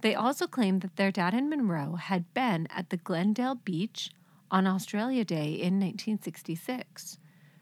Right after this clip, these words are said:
Both came home agitated, and there was blood and sand in the car. One also claimed that they had seen the dead children in the boot of the car. Police could find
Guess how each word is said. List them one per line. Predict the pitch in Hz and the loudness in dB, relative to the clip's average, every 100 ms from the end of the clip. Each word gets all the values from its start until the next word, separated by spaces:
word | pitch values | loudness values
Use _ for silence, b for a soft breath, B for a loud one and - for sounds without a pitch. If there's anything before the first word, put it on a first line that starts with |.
| b - | b 2
Both | 220 - | 2 2
came | 302 311 | -2 0
home | 254 233 - | 2 2 2
agitated, | 165 170 196 226 247 269 - | 0 0 -2 -2 -2 -4 0
and | 190 190 | 2 4
there | |
was | 185 180 | 2 -2
blood | - 165 214 | 0 2 2
and | - 269 | 2 -4
sand | - 180 165 165 | -2 -2 0 -2
in | 160 | -2
the | 170 | -4
car. | - 156 - - - b b b b b | -2 -2 -4 -10 -20 b b b b b
One | 202 240 277 | 4 6 6
also | 254 302 311 - 311 | 2 0 0 -2 -2
claimed | - 220 202 208 | 0 2 4 4
that | 185 | 2
they | 185 190 | 0 2
had | 226 233 | 2 -2
seen | - 175 170 170 175 b b _ - _ _ _ | -4 -2 0 0 -4 b b _ -20 _ _ _
the | 208 185 | 0 4
dead | 202 208 | 4 4
children | - 208 180 175 170 | 2 0 2 0 -2
in | - 202 190 | 2 6 6
the | 175 | 4
boot | 180 170 | 0 0
of | 151 | -2
the | - | -6
car. | - 170 - - _ b b b b b - | -8 -10 -12 -16 _ b b b b b -6
Police | 240 240 269 - | 2 4 4 2
could | - 233 | -2 -2
find | - 190 185 185 | 2 2 4 0